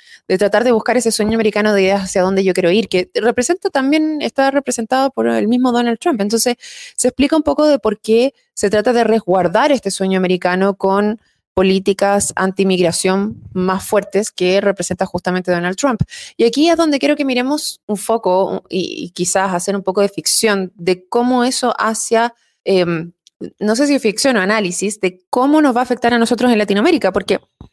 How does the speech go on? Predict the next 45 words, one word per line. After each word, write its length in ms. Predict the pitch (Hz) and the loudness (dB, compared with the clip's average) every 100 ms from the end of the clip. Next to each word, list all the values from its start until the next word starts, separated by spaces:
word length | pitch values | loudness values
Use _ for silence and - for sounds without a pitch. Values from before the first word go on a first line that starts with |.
| _ - | _ -6
una 280 | 185 202 214 | 0 2 2
de 60 | |
las 140 | 226 208 | 0 -2
cosas 260 | 214 240 | -2 0
importantes 460 | 240 202 180 214 226 | 0 0 -2 0 0
y 20 | |
que 120 | - | -2
también, 340 | 175 170 190 208 - - _ | -2 0 -2 -4 -10 -20 _
eh, 200 | - 175 | 0 2
lo 100 | 175 190 | 4 4
hemos 160 | 190 | 2
conversado 500 | 190 190 170 233 254 | 0 -2 0 0 0
un 80 | 214 | 0
poco 260 | 208 196 190 | -2 0 0
en 80 | |
este, 480 | 196 - 190 180 175 | 0 0 2 2 0
en 100 | 175 | -2
este 180 | 180 180 | -2 0
ratito 400 | 175 180 214 196 | 0 2 2 2
antes 280 | 185 190 190 | 2 2 2
de, 380 | 185 180 170 196 | 2 2 0 -2
de 80 | 180 | -4
entrar 280 | 175 185 | 0 0
al 100 | 175 | 0
podcast, 540 | 170 170 - 196 220 - - - - - | 0 -2 -2 -2 -2 -8 -18 -18 -18 -6
es 380 | - 202 - - _ _ - | 0 0 0 -8 _ _ -2
qué 100 | 269 | 2
es 40 | 320 | 4
lo 120 | 349 | 4
que 140 | 311 | 2
pasa 600 | - 214 269 185 170 220 - _ | 0 0 0 0 0 -2 -6 _
con 380 | - 233 247 - - | 0 0 0 -2 -2
Venezuela, 600 | 196 160 277 240 151 - _ _ | 0 0 0 0 -2 -10 _ _
porque 220 | 196 185 | -4 0
ellos 180 | 208 311 | 2 4
están 180 | 285 269 | 2 0
enfrentando 400 | 277 247 226 233 | 0 -2 -2 0
una 140 | 247 214 | 0 -2
crisis 380 | 226 240 - 202 | -2 -2 -2 0
muy 240 | 208 214 | 0 0
alta 280 | 151 160 202 | 0 0 -2
y 180 | - 254 | 0 0
está 260 | 269 - 320 | 0 0 -2
asociado 680 | - 320 - 285 311 226 | 0 0 2 2 4 2
generalmente 1040 | 208 226 196 185 190 196 208 190 180 190 | 2 0 0 2 0 0 -2 -4 -4 -6